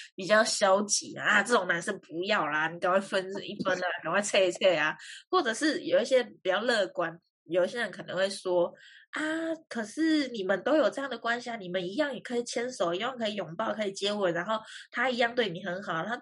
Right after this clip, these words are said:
对-，其实他就是你男朋友啊，然后你们就，你，你就享受这段关系就好啦。”那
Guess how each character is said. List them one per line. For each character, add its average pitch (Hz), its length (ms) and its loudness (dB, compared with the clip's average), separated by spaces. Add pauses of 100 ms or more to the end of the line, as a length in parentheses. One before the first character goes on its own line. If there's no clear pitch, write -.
(100)
对-， 339 160 2
其 349 180 0
实 359 120 -4
他 403 180 -2
就 403 140 -6
是 415 80 -6
你 294 100 -4
男 226 180 -4
朋 285 140 -2 (140)
友 320 100 4
啊， 254 140 4 (300)
然 320 120 0
后 415 60 -2 (420)
你 320 100 -2
们 269 160 6
就， 554 120 6 (200)
你， 262 200 -10
你 233 200 -8
就 427 140 2
享 214 300 -2
受 370 180 -2
这 349 140 -6
段 330 200 -2
关 285 200 -6
系 262 220 -12
就 254 140 0
好 190 220 -6
啦。” - 240 -2 (400)
那 220 300 2